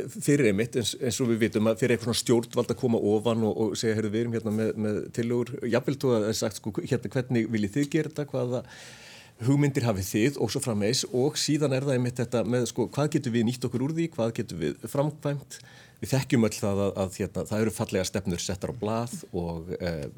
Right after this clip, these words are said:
síðan eru þær bara einhverjar, einhverjar stefnur og, eh, síðan vöknum við eftir fimm ár og, og, hérna,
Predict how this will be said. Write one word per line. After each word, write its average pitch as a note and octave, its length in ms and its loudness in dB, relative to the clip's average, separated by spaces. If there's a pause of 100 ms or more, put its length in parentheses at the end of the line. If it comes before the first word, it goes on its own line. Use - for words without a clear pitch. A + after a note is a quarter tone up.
(120)
síðan - 360 -2
eru G#2+ 140 0
þær E2 100 -4
bara E2+ 160 -4
einhverjar, D#2+ 360 -8
einhverjar F#2 280 -10
stefnur A2 480 -4
og, - 200 -8
eh, - 100 -8 (100)
síðan F#2 240 -2
vöknum F#2+ 200 -2
við F#2 120 0
eftir F2+ 200 -8
fimm F#2+ 200 0
ár A#2+ 320 -2
og, F2 240 -2
og, F2 80 -6
hérna, F2+ 340 -4